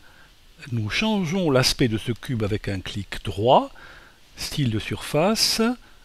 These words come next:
hachure fine pour pouvoir voir à travers. Vous voyez que nous pouvons tirer ce cube où l'on veut.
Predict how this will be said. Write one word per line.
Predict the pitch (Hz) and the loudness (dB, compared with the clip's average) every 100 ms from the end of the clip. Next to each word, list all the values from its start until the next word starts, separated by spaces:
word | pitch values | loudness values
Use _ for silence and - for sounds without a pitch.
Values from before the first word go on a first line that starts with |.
| - | -2
hachure | 135 135 - 185 160 | 0 0 0 -4 -4
fine | - - 147 185 226 | -6 -2 0 2 0
pour | - | -2
pouvoir | 151 147 120 143 135 | -6 -4 2 2 2
voir | 101 135 170 190 - - | 2 4 4 2 -4 0
à | |
travers. | 185 - 120 85 - - | 0 2 0 0 -10 -16
Vous | - - - - | -20 -20 -20 -10
voyez | 92 131 | 0 0
que | 196 | 0
nous | 120 | -4
pouvons | 107 107 101 92 | -6 -8 -6 -8
tirer | - 123 110 117 101 - - - - - - - - - - | -6 -6 -2 -2 -4 -8 -20 -20 -20 -20 -20 -20 -20 -20 -16
ce | - - 123 113 110 - - | -8 -4 -2 -2 -2 -8 -8
cube | 165 180 185 180 - - | -2 0 0 -4 -10 -6
où | 151 | -2
l'on | 107 95 | -2 -2
veut. | 87 123 262 | 0 2 2